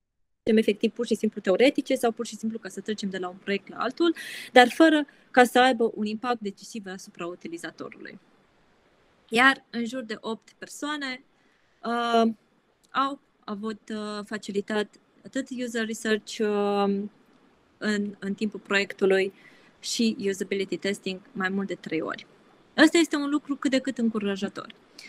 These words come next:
Dar vă spun totodată din experiență, uh, nu blamez pe absolut nimeni, pentru că ceea ce se întâmplă, din păcate, în momentul acesta și se întâmpla și înainte, de exemplu, când am fost la, la o companie de outsourcing,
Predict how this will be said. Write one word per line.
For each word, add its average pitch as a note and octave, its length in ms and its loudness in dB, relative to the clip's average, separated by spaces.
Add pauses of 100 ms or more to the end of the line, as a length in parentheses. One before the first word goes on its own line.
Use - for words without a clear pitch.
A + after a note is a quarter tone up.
(340)
Dar C4+ 200 10
vă C4+ 80 6
spun C#4+ 220 2
totodată D4+ 500 -2
din A3+ 180 4
experiență, G#3 680 -4 (640)
uh, B3+ 240 2 (100)
nu D4 200 0
blamez C#4+ 360 -4
pe C#4 100 -6
absolut B3+ 420 -8
nimeni, G#3 420 -4 (300)
pentru B3 300 0
că B3 260 0 (280)
ceea A#3+ 240 0
ce D4 120 -8
se C4+ 120 -8
întâmplă, A#3 320 -4
din A3 240 0
păcate, G3+ 400 0
în F#3 80 -2
momentul G3+ 500 0 (140)
acesta - 640 -6 (480)
și - 260 4
se G3+ 500 8 (480)
întâmpla G#3+ 420 2
și C4 160 -6
înainte, F#3+ 380 -2
de G#3 80 -2
exemplu, C4+ 380 -4
când B3+ 180 -6
am A3+ 160 0
fost B3+ 260 -8
la, G#3+ 360 -4
la G3 120 -8
o F#3+ 40 -14
companie G3+ 600 -2 (240)
de F#3+ 220 -4
outsourcing, - 640 -8